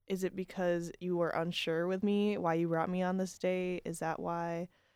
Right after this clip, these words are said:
When really he was just like, "Oh, well, I thought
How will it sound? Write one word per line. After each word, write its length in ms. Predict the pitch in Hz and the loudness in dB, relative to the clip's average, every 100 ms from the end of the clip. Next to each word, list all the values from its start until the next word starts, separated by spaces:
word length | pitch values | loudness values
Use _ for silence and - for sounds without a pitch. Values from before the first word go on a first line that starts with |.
| _ _ _ | _ _ _
When 160 | 175 170 | -2 2
really 360 | 175 170 165 | 4 4 4
he 140 | 165 175 | 2 0
was 240 | 156 160 | 0 -2
just 240 | 156 165 | -2 -2
like, 260 | 156 156 - - - | -2 -4 -6 -14 -4
"Oh, 200 | 415 220 | 0 0
well, 280 | 180 220 247 | 2 0 2
I 120 | 254 | 0
thought 220 | 254 269 | 0 -2